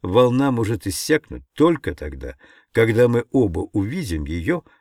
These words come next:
на одном и том же уровне, в одно и то же время, с одной и той же интенсивностью. Это означает любовь, иначе вы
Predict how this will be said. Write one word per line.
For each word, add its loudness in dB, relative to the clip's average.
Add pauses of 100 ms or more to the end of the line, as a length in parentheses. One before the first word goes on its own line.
(120)
на 2
одном 2
и -4
том -2
же -2
уровне, -2 (240)
в -2
одно 2
и -4
то -6
же -10
время, 0 (240)
с -2
одной 0
и -6
той -2
же -2 (160)
интенсивностью. -8
Это 0
означает -4 (240)
любовь, 0 (460)
иначе 2
вы -2